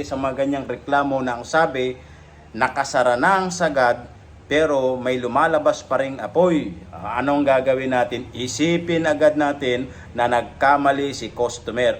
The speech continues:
Ano ang gagawin natin? Yan. So, ngayon, para alam agad natin, para ganun agad na ang ra-, tama agad yung, ah, aksyon na gagawin natin, unang-una po, mga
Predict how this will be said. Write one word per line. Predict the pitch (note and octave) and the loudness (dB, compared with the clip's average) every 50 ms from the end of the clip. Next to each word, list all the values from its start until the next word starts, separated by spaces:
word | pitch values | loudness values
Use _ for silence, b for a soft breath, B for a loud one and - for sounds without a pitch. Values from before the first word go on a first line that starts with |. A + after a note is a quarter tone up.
| - - | 0 0
Ano | G3+ A#3+ B3+ B3 - - | 0 0 0 -2 -4 -4
ang | - E3+ E3+ | -4 -4 -2
gagawin | D#3+ D3+ C#3+ C#3 C3 B2+ B2 B2 A#2 G#2+ G2 | 2 2 2 2 2 0 0 0 -2 -6 -8
natin? | F2+ F2 E2+ A2+ B2 B2 A#2+ G#2+ F#2 E2+ F2 - - - - E2+ | -10 -10 -6 -4 -4 -2 -2 -4 -6 -10 -14 -16 -20 -20 -18 -16
Yan. | F2 F#2 G2+ G#2+ A2 A#2 B2 B2+ B2+ C3 C3 B2+ A2+ G#2+ G2 - B B B B B | -12 -8 -6 -4 -2 -2 -2 -2 -2 -2 -4 -4 -4 -6 -10 -14 B B B B B
So, | - - A#2+ B2 D#3 | 0 0 2 4 4
ngayon, | A3 C4 B3 G#3+ F#3+ F3+ F3+ F#3+ F3+ F3 F3 B B B B B B - - | 6 6 6 6 6 4 2 0 -4 -10 -12 B B B B B B -2 2
para | B2+ C#3+ D3+ D#3+ E3 E3 D#3+ D#3+ D#3+ D#3+ D#3 D#3 D#3 D#3 D#3 D#3 | 4 4 6 6 6 6 6 6 6 4 4 4 2 0 0 0
alam | D#3 D#3 D#3+ | 2 2 2
agad | E3 E3 D#3 D#3 D#3+ D#3 E3+ | 0 0 0 0 0 0 2
natin, | F3+ F3 E3+ F3 E3+ D#3 D#3 D3+ D3+ | 0 0 0 0 -2 -2 -2 -2 -2
para | - C3+ C3 C3+ C3+ | 0 0 2 2 2
ganun | C3 C3+ C#3 C#3+ D3 D3 D3 | 2 0 -2 -2 0 -2 -4
agad | C3+ C#3+ C#3 C#3 | -4 -6 -4 -2
na | D3 D3 | -2 -2
ang | D3+ D3+ D3 C#3+ D3 | -2 -2 -4 -4 -4
ra-, | D3+ D3+ D3 | -4 -4 -2
tama | - C#3+ C#3 C#3 D3 D3 C#3+ C3+ | 0 0 0 0 0 -2 -4 -4
agad | C#3+ C#3+ C#3 | -4 -6 -6
yung, | C#3 D3 D3 D3 D3 | -4 -4 -4 -2 -2
ah, | C#3+ C#3+ C#3 C#3 C#3 C#3 C#3 C3+ C3 C3+ | -2 -2 -2 -2 -4 -4 -4 -6 -6 -6
aksyon | - - E3+ D#3 | -6 -6 -6 -4
na | D3+ D3 | -2 -2
gagawin | D3 D3 D3 D3 D3 D3+ D3+ D#3 E3+ F3+ | 0 0 0 0 2 0 0 0 -2 -2
natin, | F#3 F3 E3+ D#3+ D3+ D3 D3 - - - - - - | -4 -4 -2 -4 -6 -6 -6 -10 -18 -20 -20 -16 -8
unang-una | - A3+ A3 A3 G#3+ G3+ G3+ G3+ F#3+ F3+ F3+ F3+ F3 E3+ - | -4 -4 -2 -2 -2 -4 -4 -4 -4 -4 -2 -2 -2 -4 -2
po, | D3+ D3 C#3 | -4 -4 -2
mga | C#3 C#3+ C#3 C#3+ | -2 -2 -2 -2